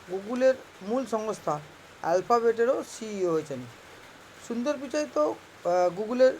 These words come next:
সিইও ছিলেন। দু হাজার উনিশ সালে তিনি অ্যালফাবেটেরও সিইও হন। দু হাজার তেইশ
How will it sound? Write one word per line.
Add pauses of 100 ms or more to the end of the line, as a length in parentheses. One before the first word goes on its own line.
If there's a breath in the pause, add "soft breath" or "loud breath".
(120)
সিইও
ছিলেন। (920)
দু
হাজার (280)
উনিশ
সালে
তিনি (680)
অ্যালফাবেটেরও
সিইও
হন। (2250)
দু
হাজার
তেইশ